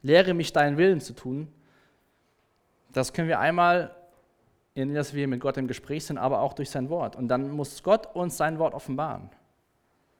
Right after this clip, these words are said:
Der Heilige Geist ist uns gegeben worden, damit er uns alles lehrt, damit er uns an alles erinnert und dass wir das verstehen, was in Gottes Wort steht.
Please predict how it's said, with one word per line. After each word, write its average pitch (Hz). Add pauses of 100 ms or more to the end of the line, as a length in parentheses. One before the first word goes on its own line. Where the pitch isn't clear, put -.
(340)
Der 127
Heilige 151
Geist 160
ist 143
uns 151
gegeben 147
worden, 113 (480)
damit 127
er 151
uns 143
alles 143
lehrt, 139 (840)
damit 123
er 139
uns 139
an 131
alles 143
erinnert 127 (2500)
und 127
dass 127
wir 151 (140)
das 143
verstehen, 156 (800)
was 139
in 160
Gottes 151
Wort 143
steht. -